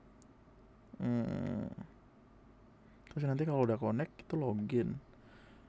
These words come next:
Maaf ya, namanya juga nih, kayak, gua tuh kayak, eh, jadi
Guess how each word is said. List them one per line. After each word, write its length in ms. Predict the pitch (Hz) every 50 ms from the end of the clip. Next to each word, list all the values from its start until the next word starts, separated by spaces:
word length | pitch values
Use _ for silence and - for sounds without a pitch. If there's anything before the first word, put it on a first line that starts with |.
| - - - -
Maaf 220 | - 151 170 190 -
ya, 180 | 185 - -
namanya 400 | - 151 156 156 160 170 196 214
juga 240 | 190 180 165 170 170
nih, 400 | 180 202 220 202 165 160 - -
kayak, 480 | - 151 143 147 151 147 139 - - -
gua 140 | 147 185 202
tuh 240 | - 277 285 240 214
kayak, 640 | - 185 175 151 151 151 147 147 143 139 - - - - - - - - - - - - - - - - - - - - - - - - - - - - - - - - - - -
eh, 600 | 131 127 123 123 123 123 120 120 117 117 117 - - - - - - - - - - - - - - - - - - - - - - - - - - - - - - - - - - - - - - - - - - - - - - - - - - - - - - - - - - - - - - - -
jadi 120 | 147 156